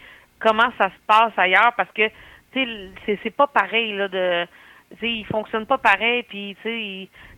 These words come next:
c'est le fun de voir aussi comment ça se passe, puis tu comprends encore mieux quand ils sont rendus là, la raison pour le quoi ils sont là, tu sais. Juste la façon de voir comment ils travaillent, juste voir de la façon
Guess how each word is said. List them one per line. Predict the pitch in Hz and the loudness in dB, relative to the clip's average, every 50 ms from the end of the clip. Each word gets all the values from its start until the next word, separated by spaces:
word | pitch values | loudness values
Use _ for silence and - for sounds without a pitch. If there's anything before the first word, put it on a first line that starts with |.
| - - | -12 -10
c'est | 220 | -10
le | 214 | 0
fun | - 254 269 262 | 2 2 2 4
de | 214 233 | 4 2
voir | 208 190 208 226 220 196 | 2 6 4 4 4 2
aussi | 190 - - - - | -4 -12 -16 -14 -6
comment | - 220 202 202 196 | -6 -2 0 0 0
ça | 185 202 185 | 0 -2 -4
se | - | 0
passe, | _ 226 247 269 - _ | _ 2 2 2 0 _
puis | - 196 | -16 -20
tu | - - | -14 -2
comprends | - 208 196 202 214 | -2 -2 0 0 -2
encore | 214 208 214 208 202 196 | 0 2 4 4 4 4
mieux | 202 208 220 247 262 254 _ - - - _ _ _ | 0 -2 -4 -4 -4 -6 _ -20 -20 -20 _ _ _
quand | - 214 | -2 -2
ils | 208 208 - | -2 0 -2
sont | 220 208 | -2 0
rendus | 208 202 196 190 185 196 | 2 2 2 0 0 -2
là, | 202 226 240 | 0 2 2
la | 226 208 | 2 2
raison | 190 190 185 185 202 214 | 2 0 0 0 -2 -4
pour | 208 - - 196 | -4 -6 -8 -6
le | 185 180 180 - _ _ _ | -4 -4 -4 -6 _ _ _
quoi | - - 220 220 220 - - - - _ _ _ | 0 2 2 2 0 -4 -12 -20 -20 _ _ _
ils | - 175 - | -20 -14 -8
sont | - 190 180 175 | -6 -4 -4 -4
là, | 170 180 190 190 | -4 -4 -6 -6
tu | - - | -8 -12
sais. | 202 202 196 _ _ - - - _ _ - | -12 -12 -14 _ _ -20 -20 -20 _ _ -12
Juste | 175 220 254 233 | -8 -8 -2 -2
la | 247 226 | 0 0
façon | 220 208 208 240 226 | 0 -2 -2 -4 -2
de | 208 214 | -2 -2
voir | 190 190 214 214 - | 2 2 2 2 2
comment | - 202 185 190 | 0 -2 -2 -2
ils | 196 190 - - - | -4 -4 -8 -10 -6
travaillent, | - 190 180 180 196 208 214 220 220 208 | -2 -2 0 2 4 4 4 2 2 -2
juste | 196 202 202 | -4 -8 0
voir | 202 208 202 | 0 0 2
de | 190 | 2
la | 196 180 | 0 -2
façon | 170 185 180 - 214 220 220 | -2 -6 -8 -6 -6 -6 -6